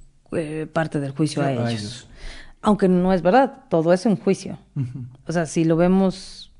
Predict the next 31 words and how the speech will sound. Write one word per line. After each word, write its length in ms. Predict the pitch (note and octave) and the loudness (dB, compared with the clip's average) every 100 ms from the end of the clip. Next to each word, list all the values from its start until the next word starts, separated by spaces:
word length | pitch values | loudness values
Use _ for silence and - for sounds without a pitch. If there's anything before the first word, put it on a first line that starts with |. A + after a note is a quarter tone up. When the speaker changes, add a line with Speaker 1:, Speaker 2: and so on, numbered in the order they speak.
| _ | _
Speaker 1:
lo 200 | - E3 | -6 -4
que 240 | D#3+ F#3 B3+ | 2 4 4
es, 80 | F4 | 4
Speaker 2:
Sí, 220 | - F3+ | 2 0
lo 160 | C3 B2 | 0 -4
que, 80 | - | 0
Speaker 1:
son 120 | G#3+ | 2
los 140 | F#3 F3+ | 2 0
testimonios 520 | F3+ - F3 A3 G#3+ | -4 -2 2 4 2
Speaker 2:
claro. 40 | |
Speaker 1:
y 40 | D#3+ | 2
todo 160 | E3 | 0
es 100 | D#3 | 0
un 80 | D#3+ | -2
juicio. 300 | D#3+ F3 - _ _ | -2 -2 -2 _ _
Speaker 2:
Pero 120 | D#3 | 0
en 60 | D#3 | 2
esta 200 | D#3+ F#3 | 2 0
cuestión 280 | D#3+ D#3 C#3+ | -2 -4 -4
como 300 | D#3 D3+ - | -4 -6 -8
teatral, 480 | B2+ A#2+ B2+ B2 A2+ | -6 -4 -2 -2 0
¿no? 60 | A#2+ | 4
O 40 | |
Speaker 1:
Ujú. 140 | G3 | 6
Speaker 2:
sea, 140 | G#3 F#3 | 6 6
como 200 | B2 A#2+ - | 2 -2 -4
el 140 | C3+ B2 | -8 -6
presente. 500 | C#3 D#3+ D#3+ A2+ G2+ - | -4 0 -2 -2 -10 -6
Speaker 1:
Se 160 | - G3+ | 0 2
siente 540 | - A#3 G#3 G#3+ G#3+ | 6 6 6 6 6
eso, 220 | G#3 E3+ | 6 4